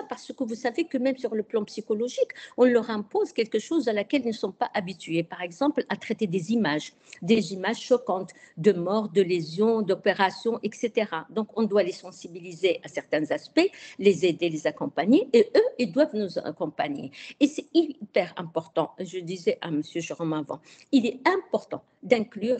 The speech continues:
et d'impliquer les médecins, et je suis tout à fait d'accord pour qu'on fasse une sorte de demande. Il faut que ça commence tôt, très jeune, au niveau des facultés de médecine.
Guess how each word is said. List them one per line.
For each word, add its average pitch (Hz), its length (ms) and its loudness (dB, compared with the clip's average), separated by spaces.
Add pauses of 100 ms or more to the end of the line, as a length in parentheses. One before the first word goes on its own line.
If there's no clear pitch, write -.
(120)
et 208 60 0
d'impliquer 196 640 -4
les 175 140 -4
médecins, 165 460 -4 (280)
et 240 80 6
je 196 100 -4
suis 190 180 -10
tout 277 220 -4
à 202 80 0
fait 196 160 -4
d'accord 165 460 -2
pour - 220 -2
qu'on 202 140 -4
fasse 196 380 -6 (160)
une 202 80 -2
sorte - 260 -2
de 190 80 2
demande. 196 460 4 (100)
Il 208 80 2
faut - 200 -6
que 214 140 -4
ça 190 180 -4
commence 190 500 -8
tôt, 214 160 6 (280)
très 240 220 4
jeune, 196 400 2 (100)
au 202 60 2
niveau 180 220 2
des 170 140 -4
facultés 165 420 -2
de 160 140 -2
médecine. - 480 -6